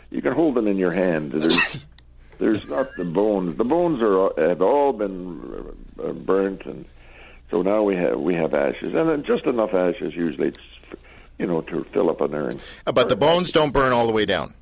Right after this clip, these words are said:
Speaker 1: No, sometimes they are, uh,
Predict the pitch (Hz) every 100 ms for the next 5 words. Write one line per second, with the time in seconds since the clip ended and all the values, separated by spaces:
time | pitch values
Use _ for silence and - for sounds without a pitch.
0 | - - - - - - 147 147 147 147
1 | 151 - 151 139 123 110 107 95 101 98
2 | 98 87 90 87 82 85 80 78